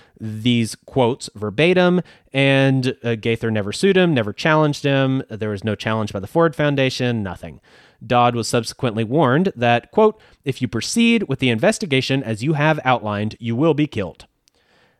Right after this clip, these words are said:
Uh, the Reece Committee never completely finished its work of investigating and receiving testimony in open hearings involving the representatives of the major tax-exempt foundations.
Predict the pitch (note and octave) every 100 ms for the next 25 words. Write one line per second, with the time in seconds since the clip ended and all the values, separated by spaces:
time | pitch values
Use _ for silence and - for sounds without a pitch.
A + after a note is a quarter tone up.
0 | _ G#2 G2 B2+ A3+ D#4+ - D3 B2+ B2+
1 | D#3 E3+ C4 F4 D#4 F#3 F#3+ F3 E3+ D#3+
2 | D3 - D3+ A#2+ A#2 A#2+ A#2 A#2+ A2 A2+
3 | - A#2 A2 A2+ G#2+ G#2 B2+ A2+ A2 -
4 | E3 D3 B2 C#3 A3+ - A2+ A2 A2+ F3
5 | G3+ G3+ G3 - A#2+ C3+ C3+ C3+ C3+ A2+
6 | A#2 A#2 A2+ A#2+ A#2 A2 A2+ A2+ G#2 G#2
7 | A2 G#2+ A2+ - G#2+ - G#2+ - G#2 -
8 | - G2+ G#2 D3+ D3 G#2 D#2 -